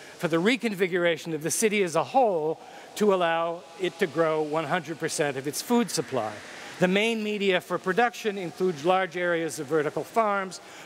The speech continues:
particularly in portions of the cities that are currently built at suburban densities, figure ground switches, overbuilding of highway and rail infrastructures,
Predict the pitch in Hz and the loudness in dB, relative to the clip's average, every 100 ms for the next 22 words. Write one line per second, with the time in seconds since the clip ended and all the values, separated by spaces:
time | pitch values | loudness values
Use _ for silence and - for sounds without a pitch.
0 | - 214 262 - 233 196 190 156 180 160 | 2 4 4 2 2 2 0 0 0 0
1 | 185 156 170 165 - 175 156 147 165 156 | -2 0 2 2 2 2 2 2 0 0
2 | 147 170 156 147 151 131 143 143 151 147 | 0 -2 -2 -2 -2 2 2 0 -2 -4
3 | - 151 147 139 143 143 196 180 147 113 | -4 -2 0 0 -2 0 -2 -2 -12 -14
4 | 104 - - - - - - 226 233 180 | -16 -18 -20 -18 -16 -2 0 4 2 2
5 | 196 190 185 - 233 254 - 233 208 165 | 2 2 -2 -8 -2 0 2 2 2 -2
6 | - - - 170 226 220 220 151 202 196 | -12 -18 -10 2 2 4 0 2 0 2
7 | 190 180 160 156 202 214 196 190 180 175 | 0 -2 -2 2 2 2 0 -2 -2 -4
8 | 156 143 139 220 233 226 202 180 196 - | -8 -8 0 4 4 2 0 -6 -6 -2
9 | 185 180 - 185 170 | 2 2 0 -4 -4